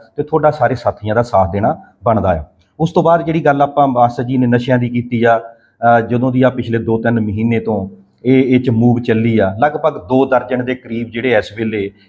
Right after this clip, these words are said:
ਜਿਹੜੇ ਇਸ ਕੰਮ ਨਾਲ ਜੁੜੇ ਹੋਏ ਬੰਦੇ ਸੀਗੇ, ਉਹ ਇਸ ਵੇਲੇ ਜੇਲ੍ਹਾਂ 'ਚ ਬੈਠੇ ਆ। ਔਰ ਸਭ ਨਾਲੋਂ ਵੱਡੀ ਇੱਕ ਗੱਲ ਹੋਈ ਆ, ਅ, ਕਿ ਅਸੀਂ ਵਿੱਚੇ ਲੰਬੜਦਾਰ ਤੇ ਵਿੱਚੇ ਹੀ ਸਾਡੇ ਕੌਂਸਲਰ ਸੱਦ ਕੇ ਉਹਨਾਂ ਦੇ ਇੱਕ ਸਹਿਮਤੀ ਦਾ ਮਤਾ ਪਾਇਆ ਹੋਇਆ ਵੀ ਚੋਰੀ ਚਕਾਰੀ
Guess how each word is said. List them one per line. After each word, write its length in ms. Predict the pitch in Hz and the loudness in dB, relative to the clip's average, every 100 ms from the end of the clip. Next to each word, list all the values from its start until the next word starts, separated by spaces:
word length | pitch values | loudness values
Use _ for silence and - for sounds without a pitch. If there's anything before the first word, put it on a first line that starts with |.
| - | -4
ਜਿਹੜੇ 280 | 131 127 | 2 4
ਇਸ 160 | 123 123 131 123 - | 4 2 2 2 0
ਕੰਮ 200 | 113 113 | 0 2
ਨਾਲ 200 | 117 113 | 2 0
ਜੁੜੇ 240 | 98 113 | -2 -2
ਹੋਏ 160 | 117 117 | 0 -2
ਬੰਦੇ 240 | 107 107 | -4 -4
ਸੀਗੇ, 380 | 101 101 123 143 _ _ 135 | -6 -6 -6 -6 _ _ 2
ਉਹ 120 | 135 | 2
ਇਸ 180 | 117 110 | 2 -2
ਵੇਲੇ 200 | 113 123 | -2 -2
ਜੇਲ੍ਹਾਂ 300 | 110 117 135 | 0 -2 -2
'ਚ 80 | |
ਬੈਠੇ 340 | 110 98 - 95 | -4 -8 -6 -8
ਆ। 100 | 82 - _ - | -8 -12 _ -4
ਔਰ 60 | |
ਸਭ 160 | 143 143 | -2 0
ਨਾਲੋਂ 180 | 151 160 | 0 0
ਵੱਡੀ 240 | 127 98 | 2 2
ਇੱਕ 140 | 143 139 | 0 2
ਗੱਲ 200 | 120 135 | 0 2
ਹੋਈ 260 | 120 127 | 0 2
ਆ, 340 | 123 101 - - _ _ - | 2 2 -2 -18 _ _ -4
ਅ, 20 | 127 | -2
ਕਿ 220 | 165 147 | 0 0
ਅਸੀਂ 420 | - 151 151 151 101 | 0 -2 -2 -4 -4
ਵਿੱਚੇ 320 | 120 117 143 | -4 2 2
ਲੰਬੜਦਾਰ 500 | 127 113 113 131 139 | 4 2 2 2 2
ਤੇ 140 | 156 | 0
ਵਿੱਚੇ 300 | 127 120 135 | -6 -6 -6
ਹੀ 60 | 135 | -4
ਸਾਡੇ 280 | 131 123 127 | -2 -2 -2
ਕੌਂਸਲਰ 420 | 123 117 120 123 | -2 -2 0 -2
ਸੱਦ 300 | 123 110 117 | 0 0 0
ਕੇ 280 | 117 98 98 _ _ | -4 -4 -6 _ _
ਉਹਨਾਂ 200 | 151 170 | 0 2
ਦੇ 140 | 156 151 | 2 0
ਇੱਕ 140 | 151 | -2
ਸਹਿਮਤੀ 440 | - 139 180 180 | -4 0 0 0
ਦਾ 100 | 170 | 0
ਮਤਾ 260 | 143 117 123 | 2 2 2
ਪਾਇਆ 260 | 123 120 123 | 4 4 4
ਹੋਇਆ 420 | 110 123 139 - - _ | 4 2 2 -6 -20 _
ਵੀ 160 | 139 139 | -4 0
ਚੋਰੀ 320 | 147 147 165 | 2 4 2
ਚਕਾਰੀ 540 | 147 151 151 170 175 | 0 2 2 0 -4